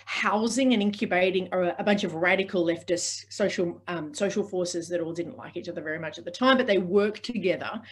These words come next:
to make change, right? But what also happened during the moratorium movement was the formation of local groups in an urban and regional setting.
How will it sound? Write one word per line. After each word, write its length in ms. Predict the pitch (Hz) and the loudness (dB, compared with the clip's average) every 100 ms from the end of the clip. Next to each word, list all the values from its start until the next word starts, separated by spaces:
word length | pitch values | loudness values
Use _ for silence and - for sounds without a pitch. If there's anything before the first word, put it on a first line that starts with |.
| - - | -18 -8
to 140 | - | 0
make 260 | 214 165 - | 0 0 -6
change, 580 | - 180 165 - - - - _ | -6 -4 -4 -6 -12 -14 -18 _
right? 220 | - 240 254 - _ - - - | -2 0 0 -6 _ -20 -20 8
But 160 | 262 | 8
what 300 | 269 311 - _ | 8 2 0 _
also 400 | 320 330 359 247 | 6 6 6 4
happened 440 | 175 156 - 165 165 | 2 0 -10 -12 -6
during 200 | 175 175 | -4 -4
the 80 | 175 | -2
moratorium 640 | 170 160 - 170 151 147 | -4 -4 -2 0 0 -4
movement 340 | 151 139 156 | -8 -10 -12
was 160 | 202 196 | -8 -4
the 80 | 185 | -4
formation 600 | 196 180 160 165 - 175 | -2 -2 -2 -4 -4 -6
of 160 | 185 170 | -6 -6
local 360 | 165 170 170 | -2 0 -2
groups 320 | 165 156 147 | -4 -6 -6
in 120 | 170 160 | -6 -6
an 140 | 151 | -4
urban 240 | 180 170 160 | -2 -2 -2
and 220 | 165 165 | -6 -6
regional 360 | 156 151 151 143 | -6 -6 -8 -10
setting. 420 | - 151 123 | -10 -10 -12